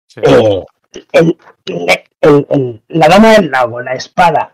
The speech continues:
Speaker 2: en cualquier versión de Excalibur, en cualquier versión de la, de, de los mitos artúricos,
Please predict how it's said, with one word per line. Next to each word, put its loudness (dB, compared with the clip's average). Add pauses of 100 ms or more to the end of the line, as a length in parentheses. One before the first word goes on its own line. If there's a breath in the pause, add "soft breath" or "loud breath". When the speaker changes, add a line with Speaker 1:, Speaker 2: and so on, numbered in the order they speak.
Speaker 2:
en -6
cualquier 2
versión -2
de -4
Excalibur, -12
en 4
cualquier 2
versión -2
de -2
la, -8
de, -4
de -2
los -4
mitos -8
artúricos, -2